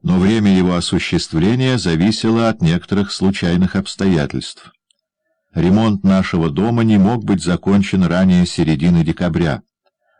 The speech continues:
но до того времени и великий князь, и Пуришкевич должны были уехать на фронт и предполагали вернуться в Петербург как раз к тому сроку,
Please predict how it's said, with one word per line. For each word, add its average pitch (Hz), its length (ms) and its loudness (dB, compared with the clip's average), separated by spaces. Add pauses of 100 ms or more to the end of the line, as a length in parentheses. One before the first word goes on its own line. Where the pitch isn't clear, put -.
но 90 400 0
до 85 120 0
того 85 280 0
времени 101 480 0 (280)
и 80 140 -2
великий 160 420 0
князь, 165 480 -2
и 175 40 0
Пуришкевич 82 840 -2 (360)
должны 85 440 0
были 101 240 2
уехать 95 580 0
на 92 120 0
фронт 104 500 -2 (400)
и 67 140 -4
предполагали 76 680 -2
вернуться 82 580 0
в - 80 -14
Петербург 82 720 -2
как - 240 -6
раз 76 300 -4
к - 80 -20
тому 67 260 -6
сроку, 123 560 -4